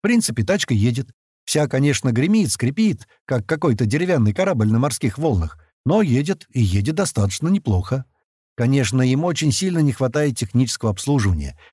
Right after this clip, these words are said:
Тут подкрутить, тут что-то заменить, тут отрезать и так далее. У захваченных нами бандитов их тачки оказались в куда более лучшем состоянии,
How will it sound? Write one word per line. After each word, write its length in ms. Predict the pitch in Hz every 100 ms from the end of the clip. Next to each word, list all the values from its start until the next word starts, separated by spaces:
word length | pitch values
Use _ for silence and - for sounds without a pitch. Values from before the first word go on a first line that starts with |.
| _
Тут 160 | 220 -
подкрутить, 720 | 123 - 101 95 180 170 - 135
тут 220 | 190 190 -
что-то 260 | 175 151
заменить, 640 | 101 110 107 123 165 - -
тут 180 | 190 185
отрезать 560 | 110 143 170 147 151 -
и 40 |
так 180 | 117 87
далее. 340 | 85 76 78 - _ _ _ _ _
У 80 | 117
захваченных 680 | 107 113 127 123 127 113 107
нами 240 | 117 117
бандитов 600 | 101 110 101 147 - - - _ _ -
их 240 | 180 -
тачки 320 | - 127 -
оказались 580 | 107 107 101 113 156 180
в 60 | -
куда 240 | 143 156
более 280 | 151 143 180
лучшем 340 | 190 113 127
состоянии, 680 | - 131 151 143 139 143 139